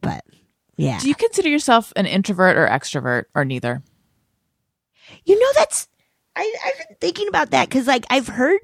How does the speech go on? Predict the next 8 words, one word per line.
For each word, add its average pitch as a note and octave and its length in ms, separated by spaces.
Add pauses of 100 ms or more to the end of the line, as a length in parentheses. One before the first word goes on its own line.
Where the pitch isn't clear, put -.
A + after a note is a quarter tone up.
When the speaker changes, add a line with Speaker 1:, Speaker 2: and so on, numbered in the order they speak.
Speaker 1:
people B3 400
talk F#3+ 420
about F3 460 (360)
who C4+ 240
I've A3+ 360
thought G#3 420
were F#3+ 280
extroverts F#3+ 960